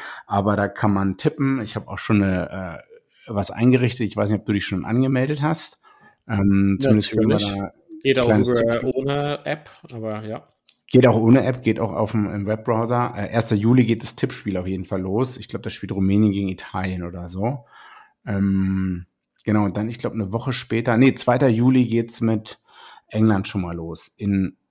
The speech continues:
Speaker 1: Australien. Perth, dann Brisbane, dann Sydney. Also Melbourne ist ganz, äh, rausgelassen. Ähm, genau, ich glaube, die Lust kommt dann wieder beim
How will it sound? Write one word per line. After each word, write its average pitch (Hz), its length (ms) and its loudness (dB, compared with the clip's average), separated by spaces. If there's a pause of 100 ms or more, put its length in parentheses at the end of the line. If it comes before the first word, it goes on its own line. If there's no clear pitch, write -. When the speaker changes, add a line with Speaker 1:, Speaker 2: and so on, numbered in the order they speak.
(120)
Speaker 1:
Australien. 82 760 -10
Perth, 123 600 2
dann 95 140 -2
Brisbane, 107 520 2
dann 95 160 -4
Sydney. 76 580 -8
Also 90 180 -10
Melbourne 98 360 0
ist - 140 -8
ganz, - 540 -8 (680)
äh, 113 120 -8
rausgelassen. 92 1300 -2 (760)
Ähm, 90 1120 -6 (760)
genau, 104 240 2
ich - 160 -6
glaube, 120 340 6
die 117 180 4
Lust - 360 4
kommt 113 240 0
dann 107 180 2
wieder 104 220 -2
beim 92 400 -2